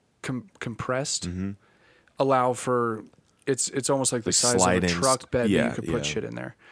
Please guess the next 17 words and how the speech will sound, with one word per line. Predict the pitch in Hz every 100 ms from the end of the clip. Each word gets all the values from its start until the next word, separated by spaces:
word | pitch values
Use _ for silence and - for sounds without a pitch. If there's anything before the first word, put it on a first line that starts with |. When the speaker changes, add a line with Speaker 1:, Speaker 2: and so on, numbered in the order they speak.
| - - - -
Speaker 1:
So | - 135
you | 127 127 151
get, | 156 156 131 - _ _ _ _
you | 143 127
know, | 117
you | 120 156
have | 143
everything | 139 135 135 117
set | - 123 143
in |
there, | 143 151 147
and | 123
you | 127
basically | 131 139 - 135
buy | 120 117
groceries, | 117 113 117 113 110 107 110 - _ _ -
Speaker 2:
Uh-huh. | - 87